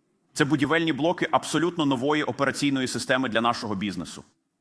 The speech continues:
Сьогодні я говоритиму лише про автономію. У двадцятому столітті ми придумали цю ідею менеджменту. Менеджмент не походить від природи. Менеджмент це, це не дерево,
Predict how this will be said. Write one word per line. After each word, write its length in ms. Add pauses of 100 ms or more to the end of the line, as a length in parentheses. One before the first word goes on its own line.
(280)
Сьогодні 280
я 80
говоритиму 360
лише 160
про 160
автономію. 500 (3500)
У 60
двадцятому 380
столітті 300
ми 80
придумали 360
цю 120
ідею 260
менеджменту. 460 (340)
Менеджмент 400
не 80
походить 320
від 100
природи. 320 (2000)
Менеджмент 520
це, 120
це 180
не 100
дерево, 480